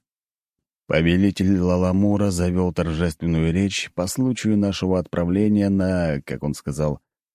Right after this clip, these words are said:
«последнюю и решительную битву», которую я прервал минут через пять.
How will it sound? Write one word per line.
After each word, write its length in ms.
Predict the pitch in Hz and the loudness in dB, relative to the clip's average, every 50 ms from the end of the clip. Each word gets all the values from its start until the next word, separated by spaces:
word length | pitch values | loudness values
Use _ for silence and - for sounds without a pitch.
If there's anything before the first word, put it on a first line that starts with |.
| _ _ _ | _ _ _
«последнюю 960 | _ - 71 78 - - 85 90 110 135 135 120 117 107 101 101 104 104 101 - _ | _ -4 -2 -2 -2 -2 0 2 2 2 0 0 0 2 2 4 2 2 0 -2 _
и 180 | 110 107 98 | -2 0 0
решительную 680 | 92 92 80 - - 92 82 - 90 87 87 87 85 85 | 0 -2 -2 -2 -4 -4 -2 0 0 0 2 0 0 0
битву», 640 | 80 90 110 113 104 - 101 95 95 85 76 69 65 - _ _ _ | 0 2 2 2 0 0 0 0 0 0 0 -2 -4 -10 _ _ _
которую 380 | - 76 - - 78 80 78 78 | -8 -8 -4 -2 -2 -2 0 0
я 120 | 76 73 | -2 -2
прервал 420 | - - 90 92 110 120 123 123 | -2 -4 -2 -2 0 0 0 0
минут 280 | 117 95 82 87 87 80 | 2 2 2 0 0 -2
через 240 | - - 67 65 - | -4 -6 -8 -8 -10
пять. 280 | - - - - - | -10 -10 -10 -10 -14